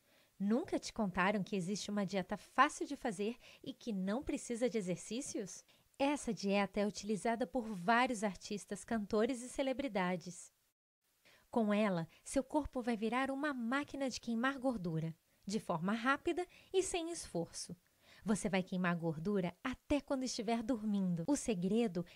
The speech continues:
é a combinação específica de alimentos para conseguir uma rápida perda de peso. Ah, e o melhor, são alimentos fáceis de encontrar e preparar.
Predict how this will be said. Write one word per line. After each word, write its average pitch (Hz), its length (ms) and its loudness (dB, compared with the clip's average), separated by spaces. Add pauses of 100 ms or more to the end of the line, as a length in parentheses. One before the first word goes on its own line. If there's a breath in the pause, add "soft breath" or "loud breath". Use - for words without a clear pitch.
é 240 100 2
a 262 60 0
combinação 311 640 -2
específica 339 840 -2
de 240 100 0
alimentos 208 640 -2
para 254 260 2
conseguir 254 480 -4
uma 247 160 -2
rápida 262 520 0
perda 254 340 -2
de 247 100 -10
peso. 180 440 -2 (440 soft breath)
Ah, 381 360 -2 (280 loud breath)
e 320 140 2
o 392 100 0
melhor, 285 520 0
são 302 240 0
alimentos 302 580 -4
fáceis 285 540 0
de 220 80 -2
encontrar 220 640 -4
e 285 100 -2
preparar. 277 640 0